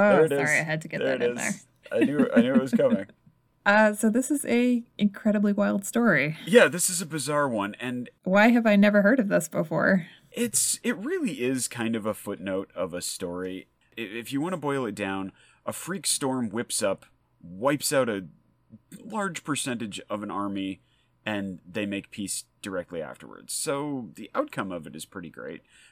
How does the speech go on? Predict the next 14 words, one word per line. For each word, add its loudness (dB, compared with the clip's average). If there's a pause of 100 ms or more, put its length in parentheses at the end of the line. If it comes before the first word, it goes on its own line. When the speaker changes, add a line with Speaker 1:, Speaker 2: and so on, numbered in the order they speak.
Speaker 1:
but -2
how 0
we 8
get 0
Speaker 2:
Mm-hmm. 0
Speaker 1:
there -4
is -8 (280)
weird. -10
So 0 (1000)
the 4
Hundred 0
Years' 0
War, -8 (500)
which, -8